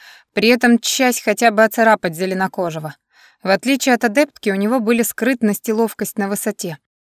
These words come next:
Зато Хейт могла атаковать дистанционно. С минуту после первой серии ударов из невидимости убивицы Н П Ц кружили друг вокруг друга, обмениваясь замахами и обманными приёмами. Монк,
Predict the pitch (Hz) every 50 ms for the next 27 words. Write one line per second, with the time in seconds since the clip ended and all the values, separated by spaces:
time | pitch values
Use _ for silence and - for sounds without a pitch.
0 | _ _ - 196 185 208 208 - 208 - - 269 262 240 - 208 190 185 185 226
1 | 247 254 240 - 202 - 214 202 214 220 190 180 190 - - - 202 196 190 -
2 | 202 185 170 160 156 151 147 - - _ _ _ _ _ - - - _ - -
3 | - 226 226 247 254 285 311 277 - 190 165 151 - _ - 202 196 - - 214
4 | - - 226 214 196 196 190 - - - 220 196 190 185 185 180 202 208 208 202
5 | - - 185 165 190 190 190 226 254 214 214 196 180 170 - - - 175 - _
6 | _ _ _ _ _ - 196 185 185 240 262 254 247 208 - 233 214 214 208 -
7 | 208 - - 269 254 - 220 202 196 190 240 247 214 196 175 196 208 240 - 208
8 | 196 185 - 220 214 202 185 165 196 226 247 214 - 175 147 - _ _ _ _
9 | 220 214 196 202 233 262 262 254 247 233 233 226 208 190 208 214 220 240 285 277
10 | - - 208 202 190 185 - - - 226 214 208 190 214 220 220 214 214 208 208
11 | 214 208 - 220 220 196 190 180 165 160 160 156 151 147 - _ _ _ _ _
12 | _ _ _ - 214 226 262 294 285 277 254 -